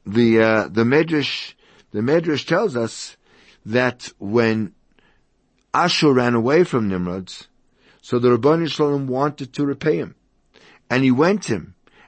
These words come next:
and it says, "I'll give you a choice. Either you can be the progenitor of the chosen nation,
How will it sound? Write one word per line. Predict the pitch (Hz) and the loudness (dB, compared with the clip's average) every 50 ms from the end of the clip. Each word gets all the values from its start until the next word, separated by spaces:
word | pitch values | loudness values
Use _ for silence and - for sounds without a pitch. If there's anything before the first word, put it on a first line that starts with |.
| _ - 120 | _ -6 -4
and | 127 | -4
it | 117 | -2
says, | - 147 139 - | -2 -2 -2 -2
"I'll | - 147 143 | -4 -6 -2
give | 135 180 180 165 | -2 -4 0 2
you | 175 | 0
a | 165 | 0
choice. | - - 151 139 95 78 - - - - - - - _ _ _ _ _ _ _ _ _ _ _ _ _ _ - | 0 0 -2 -2 -2 -2 -8 -14 -14 -16 -16 -18 -20 _ _ _ _ _ _ _ _ _ _ _ _ _ _ -4
Either | 127 147 170 175 170 151 135 117 95 80 - _ _ _ _ _ _ | 0 2 4 4 4 4 4 2 0 -2 -4 _ _ _ _ _ _
you | - 120 120 127 156 196 208 214 | -10 -8 -4 2 4 4 4 4
can | - - 175 160 135 | 2 2 0 0 2
be | 117 123 120 101 80 76 - _ _ _ _ _ _ _ _ _ _ _ _ - | 2 0 0 0 -2 -6 -14 _ _ _ _ _ _ _ _ _ _ _ _ -6
the | - 104 | -6 -2
progenitor | - 120 120 110 101 139 151 151 147 127 - 139 127 | 0 2 0 2 4 2 2 2 2 0 0 0 0
of | 120 117 110 | 0 2 0
the | 117 107 | 0 -2
chosen | - - 143 135 131 113 113 117 | 0 0 2 2 2 2 0 -2
nation, | 123 131 139 123 - - 92 78 76 | -2 0 -2 -2 -4 -8 -10 -12 -14